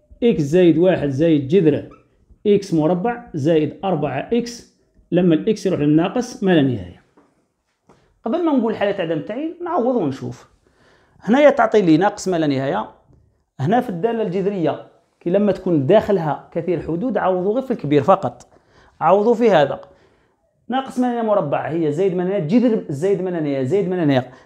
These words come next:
تعطيكم هنا زائد ما لا نهاية ولادي، وهنا ناقص ما لا نهاية حالة عدم التعيين لأنها الجمع بيناتهم. هذه مع هذه هي اللي حالة عدم التعيين. أما هذه في هذه لا، لا ماهيش حالة عدم التعيين. في الفيل لا،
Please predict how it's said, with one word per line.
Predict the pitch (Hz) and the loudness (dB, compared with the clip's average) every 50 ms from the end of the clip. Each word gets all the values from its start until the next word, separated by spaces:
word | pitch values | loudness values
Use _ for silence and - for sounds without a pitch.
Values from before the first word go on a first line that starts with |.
| _ _ | _ _
تعطيكم | - 170 170 175 - - 180 156 | 0 2 4 4 2 2 2 2
هنا | 147 139 139 127 | 2 2 2 4
زائد | 123 147 175 196 175 | 4 6 6 6 6
ما | 180 175 | 4 2
لا | 165 156 | 0 0
نهاية | 135 131 135 135 | 2 2 2 2
ولادي، | 135 139 131 135 185 214 202 - _ - | 2 2 2 0 0 -2 -4 -8 _ -6
وهنا | 151 139 143 143 | -4 -4 -2 -2
ناقص | 139 147 165 - - - | -2 -2 -2 -4 -6 -6
ما | 151 135 | -6 -4
لا | 139 | -4
نهاية | 165 180 156 | -6 -6 -10
حالة | - - 139 147 156 156 | -12 -16 -18 -18 -18 -16
عدم | 139 127 131 170 202 | -16 -16 -16 -14 -16
التعيين | 190 147 - - 131 - - 95 98 113 | -18 -18 -20 -20 -20 -20 -20 -20 -20 -20
لأنها | 120 - 143 143 151 180 180 | -20 -14 -12 -10 -10 -8 -10
الجمع | 135 120 131 156 160 131 | -10 -8 -6 -6 -6 -6
بيناتهم. | 135 139 135 120 104 90 - - - _ _ _ _ - - _ _ - - - _ _ | -4 -4 -2 -2 -4 -6 -10 -16 -20 _ _ _ _ -20 -20 _ _ -20 -20 -20 _ _
هذه | - - 123 151 175 185 175 151 135 139 190 247 254 - - - _ _ _ _ _ _ _ _ _ _ _ - - _ _ - | -8 -2 2 2 4 4 4 2 2 2 0 0 -2 -4 -10 -18 _ _ _ _ _ _ _ _ _ _ _ -20 -20 _ _ -12
مع | 127 127 135 143 | -10 -8 -6 -6
هذه | 135 139 151 170 190 170 151 151 | -4 -4 -2 -2 0 0 0 0
هي | 170 202 | 0 -2
اللي | 214 202 | -2 -2
حالة | - 165 160 147 131 139 | -2 -2 -2 0 0 -2
عدم | 131 135 123 | -2 -2 -4
التعيين. | 117 117 - 123 104 87 123 - _ _ _ _ _ _ _ _ _ _ _ - 190 | -4 -6 -10 -14 -14 -16 -18 -20 _ _ _ _ _ _ _ _ _ _ _ -2 2
أما | 214 233 226 214 202 180 165 151 | 4 4 4 4 4 2 2 0
هذه | 139 135 160 202 226 214 175 139 113 104 92 87 - - _ _ | 0 2 2 4 4 4 4 4 0 -2 -8 -12 -16 -20 _ _
في | - 156 139 131 | -4 -4 -4 -2
هذه | 139 143 160 165 175 185 233 254 247 247 - - _ _ _ _ _ _ _ _ | -2 -2 -2 0 0 2 2 0 0 -2 -6 -14 _ _ _ _ _ _ _ _
لا، | 135 123 120 135 156 180 196 214 226 | -12 -10 -6 -4 -2 0 2 2 2
لا | 214 214 | 0 -2
ماهيش | 202 202 196 196 214 247 247 - | -2 -2 -2 -2 -2 -2 -4 -6
حالة | 226 220 180 | -8 -8 -6
عدم | 180 175 147 | -6 -6 -8
التعيين. | 135 - 127 120 123 | -8 -10 -10 -10 -6
في | - 220 | -2 -2
الفيل | 220 - - 185 156 147 147 156 | -2 -2 -2 -4 -4 -2 0 2
لا، | 185 170 - - - | 2 2 2 0 -6